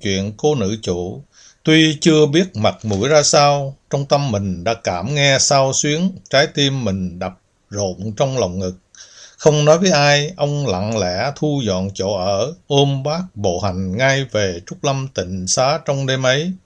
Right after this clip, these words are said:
Sáng hôm sau, trời vừa rựng sáng, thì vị tỳ khưu kia đã có mặt trong phòng phát thẻ. Thế là ông ta được đi bác tại tư gia nữ, mỹ nữ Surima. Rủi ro cho vị tỳ khưu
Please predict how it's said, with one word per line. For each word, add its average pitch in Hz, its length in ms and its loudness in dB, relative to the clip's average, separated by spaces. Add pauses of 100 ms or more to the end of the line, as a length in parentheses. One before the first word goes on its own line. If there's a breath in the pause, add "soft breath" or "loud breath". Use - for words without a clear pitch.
(500 loud breath)
Sáng 175 240 6
hôm 160 180 6
sau, 147 540 4
trời 107 380 4
vừa 104 360 0
rựng 101 240 -4
sáng, 151 380 2 (480 soft breath)
thì 117 280 4
vị 113 340 2
tỳ 113 260 2
khưu 156 260 -2
kia 151 280 2
đã 98 300 0
có 131 160 -2
mặt 101 180 -2 (160)
trong 147 300 -2
phòng 95 380 -2
phát 156 220 2
thẻ. 98 400 -4 (120)
Thế 170 180 0
là 107 120 -2
ông 131 240 -4
ta 139 240 0
được 98 400 -6
đi 139 300 -2
bác 139 220 0 (160)
tại 87 220 -2 (120)
tư 135 100 -2
gia 131 420 2
nữ, 95 260 -6
mỹ 95 320 -4
nữ 92 380 -6
Surima. 123 880 0 (880 loud breath)
Rủi 113 220 4
ro 151 380 8
cho 151 120 0
vị 107 380 0
tỳ 104 280 2
khưu 147 300 -2